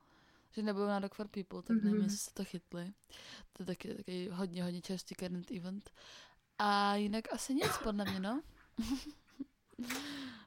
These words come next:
Speaker 2: Taky
Speaker 1: A
Speaker 2: mě nic
Speaker 1: dnes-,
Speaker 2: nenapadá.
Speaker 1: hm. Dneska si tady rozebereme teda koncerty, na kterých jsme byli za posledních pár týdnů, bylo jich docela požehnaně, tyjo. A i, na jednom z nich, na, na jednom z těch prvních, na kterých jsme jako byli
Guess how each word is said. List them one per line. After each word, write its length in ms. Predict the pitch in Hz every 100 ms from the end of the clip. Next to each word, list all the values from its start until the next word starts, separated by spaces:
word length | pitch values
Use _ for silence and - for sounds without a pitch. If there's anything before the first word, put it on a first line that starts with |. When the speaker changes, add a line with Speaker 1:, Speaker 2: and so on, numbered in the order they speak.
| _ -
Speaker 2:
Taky 120 | 233 220
Speaker 1:
A 180 | 226
Speaker 2:
mě 80 | 214
nic 80 | 220
Speaker 1:
dnes-, 40 | 208
Speaker 2:
nenapadá. 420 | 202 214 202 208 254
Speaker 1:
hm. 80 | 277 - _ -
Dneska 260 | 220 220 240
si 100 | 233
tady 180 | 233
rozebereme 480 | 233 233 233 233 233
teda 300 | 226 226 220
koncerty, 500 | - 214 - 233 -
na 100 | 226
kterých 300 | 214 226 220
jsme 160 | - 226
byli 200 | 220 233 -
za 60 | 220
posledních 600 | 233 220 233 233 240 -
pár 260 | - 190 170
týdnů, 360 | - 208 220 254
bylo 220 | 208 214
jich 120 | 190
docela 460 | 175 202 262 214 160 _ -
požehnaně, 760 | 190 180 185 170 165 165 180
tyjo. 380 | 185 175 170 175 240 - - - - - - - -
A 380 | 190 190 190 190
i, 160 | 214 220 - - 196 - -
na 240 | 196 226 220
jednom 400 | 226 233 277 277
z 80 | 220
nich, 240 | 214 233 233
na, 180 | - 220
na 80 | 247
jednom 260 | 269 285 330
z 60 |
těch 140 | 349 -
prvních, 420 | 269 240 226 254
na 60 |
kterých 280 | 240 233 226
jsme 160 | 233 233
jako 180 | 226 226
byli 480 | 190 190 196 196